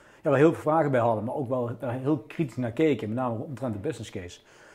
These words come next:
En, eh, Marion die heeft zich toen zichzelf uitgenodigd om bij ons in de fractie haar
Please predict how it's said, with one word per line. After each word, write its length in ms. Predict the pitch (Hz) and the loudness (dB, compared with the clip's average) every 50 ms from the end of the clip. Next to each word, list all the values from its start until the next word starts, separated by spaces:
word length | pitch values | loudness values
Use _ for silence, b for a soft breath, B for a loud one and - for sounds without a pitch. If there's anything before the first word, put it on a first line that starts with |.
| B B B B B B B B B B B _ | B B B B B B B B B B B _
En, 480 | - - 202 170 156 143 143 139 - - | -2 2 4 6 6 6 4 2 0 0
eh, 380 | - 165 147 139 135 131 127 123 | 2 4 4 6 6 6 4 4
Marion 440 | 123 123 139 151 151 156 170 170 | 4 4 4 6 6 6 6 6
die 100 | 151 127 | 4 2
heeft 120 | 135 143 117 | 2 0 0
zich 100 | 120 113 | -2 -2
toen 200 | - 139 127 113 | -2 -2 -2 -2
zichzelf 340 | 101 104 - 151 143 120 143 | -4 -2 0 0 0 0 0
uitgenodigd 520 | 143 143 127 - - 131 127 123 110 117 | -4 -6 -6 -4 -2 0 0 0 -2 -2
om 80 | 135 120 | -4 -2
bij 100 | 127 131 | 0 0
ons 160 | 139 131 110 | 0 0 -2
in 60 | 113 | -4
de 60 | 110 | -4
fractie 380 | - - 147 143 - - 123 110 | -2 0 0 0 0 0 -4 -2
haar 200 | 117 113 107 | -2 -4 -6